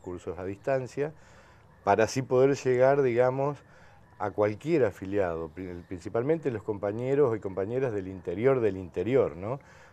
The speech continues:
Donde a nosotros se nos hacía muy difícil llegar con los cursos, eh, presenciales. Así que bueno, este año un nuevo desafío con lo que es la plataforma digital.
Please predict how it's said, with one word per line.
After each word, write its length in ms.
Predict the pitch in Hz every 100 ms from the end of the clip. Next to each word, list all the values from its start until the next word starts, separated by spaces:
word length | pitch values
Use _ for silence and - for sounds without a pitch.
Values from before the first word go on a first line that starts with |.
| -
Donde 240 | 90 92
a 20 | 92
nosotros 440 | 92 120 117 120
se 80 | 104
nos 160 | 98
hacía 240 | 98 98 104
muy 160 | 110
difícil 420 | 104 101 113 - 107
llegar 320 | 104 98 104
con 160 | 131
los 100 | 95
cursos, 520 | - 104 98 110 107 - - - -
eh, 280 | - 82 80
presenciales. 800 | 82 80 82 82 131 107 73 76 - - - - - - - _
Así 200 | 87 135
que 120 | 135
bueno, 400 | 131 120 104 90 -
este 340 | - 98 107 110
año 320 | 127 135 120
un 140 | 107
nuevo 320 | 110 120 117
desafío 640 | 107 101 101 90 139 170 147
con 160 | 101
lo 120 | 92 82
que 100 | 107
es 80 |
la 100 | 101
plataforma 680 | 90 98 90 87 - 101 101
digital. 600 | 90 85 82 - 123 147